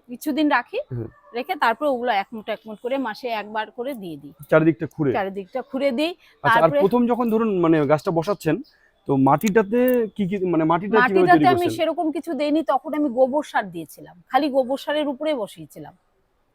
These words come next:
Speaker 2: আচ্ছা, আচ্ছা, শুধু মাটি আর গোবর মিক্সড করে আর কি।
Speaker 1: হ্যাঁ।
Speaker 2: আর তারপরে এক মাস পরে পরে
Speaker 1: তারপরে
Speaker 2: এরকম
Speaker 1: এক মাস,
Speaker 2: একটু
Speaker 1: হ্যাঁ,
Speaker 2: এক মুঠো
Speaker 1: একটু
Speaker 2: খাবার।
Speaker 1: যখন বড় হলো তারপরে এই মিক্স
Speaker 2: আর
Speaker 1: সারটা
Speaker 2: এমনি
Speaker 1: দেওয়া
Speaker 2: স্প্রে
Speaker 1: হলো।
Speaker 2: কিছু করেন?
Speaker 1: স্প্রে তো অবশ্যই করি,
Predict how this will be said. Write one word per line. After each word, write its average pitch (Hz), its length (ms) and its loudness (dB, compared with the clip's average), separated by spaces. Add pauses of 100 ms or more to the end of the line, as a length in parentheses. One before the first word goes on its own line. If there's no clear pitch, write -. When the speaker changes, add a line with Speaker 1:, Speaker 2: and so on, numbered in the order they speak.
(140)
Speaker 2:
আচ্ছা, - 260 -6
আচ্ছা, - 200 -18 (760)
শুধু 175 240 0
মাটি 170 280 2
আর 208 100 2
গোবর 160 260 2
মিক্সড 151 280 -2
করে 123 120 -2
আর 107 60 -2
কি। - 140 -12
Speaker 1:
হ্যাঁ। - 160 -14 (220)
Speaker 2:
আর - 180 2
তারপরে 151 360 4
এক 175 180 0
মাস 180 140 -4
পরে 180 220 -2
পরে - 0 -
Speaker 1:
তারপরে 233 200 2
Speaker 2:
এরকম 294 240 2
Speaker 1:
এক - 80 0 (100)
মাস, 147 100 -6
Speaker 2:
একটু - 60 -4
Speaker 1:
হ্যাঁ, 214 200 0
Speaker 2:
এক 196 60 -2
মুঠো - 100 2
Speaker 1:
একটু 117 100 -2
Speaker 2:
খাবার। 113 160 -2
Speaker 1:
যখন 320 240 0
বড় 277 220 2
হলো 349 220 -4 (100)
তারপরে 247 320 0
এই 240 140 2
মিক্স 214 200 -6
Speaker 2:
আর 139 80 4
Speaker 1:
সারটা 151 60 2
Speaker 2:
এমনি 180 120 0
Speaker 1:
দেওয়া 190 140 -2
Speaker 2:
স্প্রে 220 140 6
Speaker 1:
হলো। 233 100 2
Speaker 2:
কিছু 233 180 -2
করেন? 185 220 2 (160)
Speaker 1:
স্প্রে 311 280 -4
তো 392 120 -4
অবশ্যই 311 480 0
করি, 269 260 -4